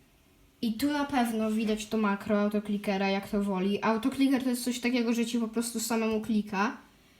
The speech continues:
I tutaj ewidentnie to widać, bo, em,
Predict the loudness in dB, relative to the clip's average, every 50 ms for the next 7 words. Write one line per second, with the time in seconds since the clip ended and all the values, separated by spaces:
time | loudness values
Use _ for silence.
0 | -20 -20 -20 -20 -20 -20 _ _ _ -4 -2 0 2 4 4 4 4 4 2 2
1 | 2 4 2 2 0 0 0 0 0 0 0 0 2 2 2 2 2 0 0 0
2 | 2 2 2 2 2 0 0 -2 -8 -18 -20 _ _ _ _ _ -20 -20 -20 -20
3 | _ _ _ _ _ _ _ _ _ _ _ _ _ _ -16 -6 -2 0 2 2
4 | 4 2 2 2 2 2 2 2 0 0 -2 -2